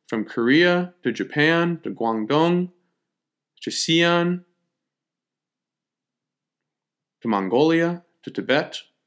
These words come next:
whenever anyone in East Asia wanted to communicate with one another, if it wasn't a member of their home community within a fifty to a hundred mile radius, they usually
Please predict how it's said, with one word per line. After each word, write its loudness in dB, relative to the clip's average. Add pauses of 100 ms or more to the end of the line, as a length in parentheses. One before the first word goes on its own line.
(260)
whenever -2
anyone 2
in 2
East 0
Asia 2
wanted -2
to 0
communicate 2
with -2
one 0
another, -2 (1800)
if -4
it -4
wasn't 2
a -2
member 2
of 0
their 2
home 2
community 2 (680)
within -2
a -2
fifty 0
to 4
a 0
hundred 2
mile 2
radius, -2 (260)
they 4
usually 6